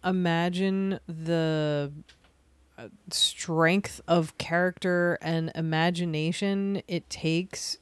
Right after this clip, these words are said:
to allow your brain to operate creatively outside such a repressive system and make the work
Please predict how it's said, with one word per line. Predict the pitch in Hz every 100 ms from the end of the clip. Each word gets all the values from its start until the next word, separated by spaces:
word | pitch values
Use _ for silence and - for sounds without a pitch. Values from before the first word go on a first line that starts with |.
| -
to | - 180 170 165 165 160 156 151 _ _ _ _ _ _ _ _ _ _ _
allow | 196 180 180 175 190
your | 220 214
brain | 180 160 160 165 175 190
to | 190 -
operate | 160 160 - 175 175 175
creatively | - - 170 156 160 165 165 170 160 -
outside | 156 156 - 170 160 156
such | - 165 156
a | 185
repressive | 160 156 - 156 151 - 165
system | 147 - 147 - 190 202 214 -
and | - 170 170 165 160
make | 160 165 190 -
the | 185 170 175
work | 160 147 156 165 - -